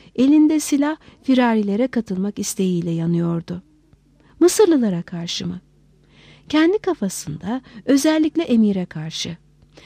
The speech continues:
Hafiyelerinin Geryos'u işkenceye götürdüğü adama karşı.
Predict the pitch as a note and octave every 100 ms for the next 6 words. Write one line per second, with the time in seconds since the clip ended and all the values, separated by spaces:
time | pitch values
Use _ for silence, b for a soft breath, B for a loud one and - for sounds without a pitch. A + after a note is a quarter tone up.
0 | b - A3+ G#3+ F#3+ F#3+ F3+ E3+ F3 A#3
1 | B A#3 - E4 F4 D#4+ - C4+ - B3+
2 | B3+ C#4 A#3+ G#3 G3 - F#3+ F3+ A3 F3+
3 | F3+ D#3+ D#3+ D#3+ D#3 -